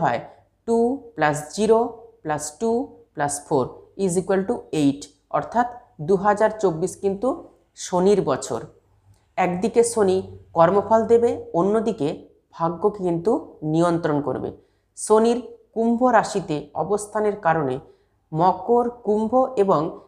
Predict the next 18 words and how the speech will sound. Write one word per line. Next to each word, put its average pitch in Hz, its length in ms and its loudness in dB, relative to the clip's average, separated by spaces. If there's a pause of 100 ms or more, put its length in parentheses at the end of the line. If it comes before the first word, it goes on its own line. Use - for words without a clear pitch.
(260)
মীন 214 160 4 (120)
রাশির 214 320 0 (420)
সাড়ে 175 200 0
সাতি 165 300 -4
চলছে। 127 300 -4 (580)
কুম্ভ 240 240 2 (160)
রাশির 233 360 0 (460)
সাড়ে 175 400 2
সাতির 233 300 0 (260)
মিডিল 220 340 4
ফেজ 143 200 0 (500)
খুবই 240 300 0
ভাইটাল, 214 400 4 (400)
খুবই 254 260 0
গুরুত্বপূর্ণ 196 580 2 (120)
সময়। 135 240 -4 (360)
একদিকে 190 520 2 (400)
শনিকারক 240 580 2